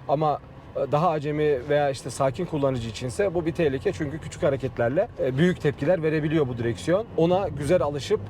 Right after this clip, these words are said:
ona göre bu arabayı kullanmak lazım diye düşünüyorum. Bu yüz altmış beş beygirlik motoru sürmeye başladığım zaman şunu hissettim.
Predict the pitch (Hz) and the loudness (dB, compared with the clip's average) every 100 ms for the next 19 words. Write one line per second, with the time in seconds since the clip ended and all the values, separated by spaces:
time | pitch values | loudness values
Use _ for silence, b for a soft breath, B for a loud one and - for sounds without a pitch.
0 | - 165 175 160 139 123 131 131 123 131 | 0 2 4 4 4 4 4 2 2 2
1 | 131 117 135 127 120 123 120 127 120 123 | 2 0 0 2 2 2 2 2 4 2
2 | 143 196 196 151 143 160 139 113 - - | 2 2 0 -4 -4 0 0 -2 -6 -2
3 | 175 175 196 196 180 208 185 196 185 190 | 0 2 2 0 0 0 2 2 2 0
4 | 180 175 170 185 185 - - - 170 180 | 0 0 2 4 2 0 -8 0 4 6
5 | 180 170 - 185 190 185 147 156 196 - | 6 4 0 0 2 2 2 2 0 0
6 | 180 170 - 127 - 175 | 2 0 0 -2 0 -2